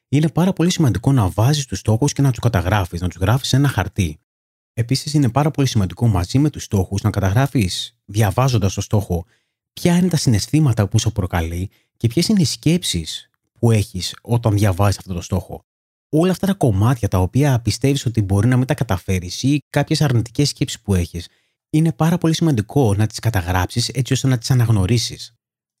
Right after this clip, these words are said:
Αν βάζοντας στόχους δεις ότι δεν έχεις, ε, αυτοαμφιβολία, τότε είναι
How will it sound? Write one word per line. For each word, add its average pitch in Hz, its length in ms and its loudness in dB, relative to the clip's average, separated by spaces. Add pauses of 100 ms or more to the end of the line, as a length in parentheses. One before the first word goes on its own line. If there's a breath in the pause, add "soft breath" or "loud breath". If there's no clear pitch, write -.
(140)
Αν 135 200 2
βάζοντας 131 340 0
στόχους 113 480 -4
δεις 120 180 0
ότι 113 160 2
δεν 120 200 4
έχεις, 95 400 -4
ε, 90 120 -8
αυτοαμφιβολία, 90 880 -4
τότε 135 260 -2
είναι 127 600 0